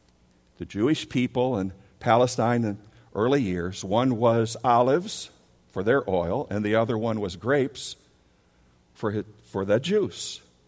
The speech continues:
And you also know they didn't have refrigerators, correct? So without refrigeration, the grape juice would begin to ferment, producing what? Everybody say the word. Producing what? Wine,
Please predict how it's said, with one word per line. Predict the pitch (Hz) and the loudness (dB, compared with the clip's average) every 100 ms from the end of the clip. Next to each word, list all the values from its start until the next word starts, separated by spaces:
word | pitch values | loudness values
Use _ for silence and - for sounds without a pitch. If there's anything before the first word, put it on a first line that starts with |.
| _ _ _ _ _ _ - | _ _ _ _ _ _ -6
And | 92 | 0
you | 110 | 4
also | 113 135 - 143 | 4 4 2 0
know | 127 139 | 2 2
they | 143 | 0
didn't | 131 127 | 0 0
have | 117 113 117 | 0 -2 -2
refrigerators, | 139 - 143 107 95 85 73 - - | -4 -2 -4 -4 -6 -6 -8 -14 -12
correct? | - 101 190 - - _ _ _ _ _ - - | -4 -2 -4 -10 -20 _ _ _ _ _ -20 -18
So | - 117 | -4 -2
without | 107 117 110 107 | 0 2 2 2
refrigeration, | 104 95 120 120 156 170 123 - 185 | -2 -4 -2 -2 0 2 0 -2 -4
the | 139 | -4
grape | 95 98 110 156 | -4 0 2 0
juice | - 98 92 101 - | -4 -4 -4 -6 -6
would | 98 87 | -6 -4
begin | 98 95 104 113 | -4 -2 -2 -2
to | 117 | -6
ferment, | - 135 139 139 101 117 | -6 -4 -2 0 -2 -4
producing | - 101 87 113 113 139 123 | -8 -8 -2 -2 -2 -4 -2
what? | 107 110 80 | 0 0 0
Everybody | 107 92 98 | -6 -4 -4
say | - 101 | -4 -4
the | 117 | -4
word. | 98 90 107 - - | -4 -4 -6 -8 -14
Producing | - 98 104 120 | -6 -4 -2 0
what? | 120 147 277 - - - _ _ _ _ _ | 6 6 6 -2 -20 -20 _ _ _ _ _
Wine, | 180 254 262 190 82 | 2 6 6 6 2